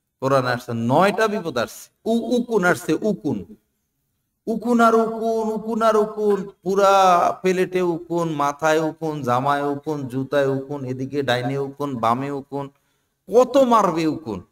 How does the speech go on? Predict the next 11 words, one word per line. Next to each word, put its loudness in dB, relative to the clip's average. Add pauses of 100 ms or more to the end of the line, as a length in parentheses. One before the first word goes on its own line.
(600)
কুঠি 0
কুঠি -4
উকুন, -8 (320)
উকুনের -2
জ্বালায়। 2 (2250)
এভাবে 4
নয়টা 4
বিপদ -6
তাদের -2
উপর -2
আসছে। -6